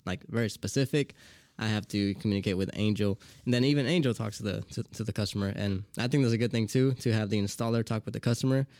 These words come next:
That way they know exactly who's the one working on their vehicle and they can, you know,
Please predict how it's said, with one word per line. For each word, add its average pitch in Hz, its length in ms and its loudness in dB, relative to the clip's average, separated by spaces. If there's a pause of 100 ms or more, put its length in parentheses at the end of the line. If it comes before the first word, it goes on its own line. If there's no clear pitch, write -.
(220)
That 110 180 -2
way 110 120 2
they 107 180 2
know 107 480 2 (340)
exactly 113 460 -2
who's 127 300 2
the 120 100 -2
one 117 460 2
working 117 260 0
on 110 120 0
their 104 100 2
vehicle 107 560 2
and 98 120 0
they 101 80 -2
can, 104 280 -4
you 120 80 -2
know, 98 180 -2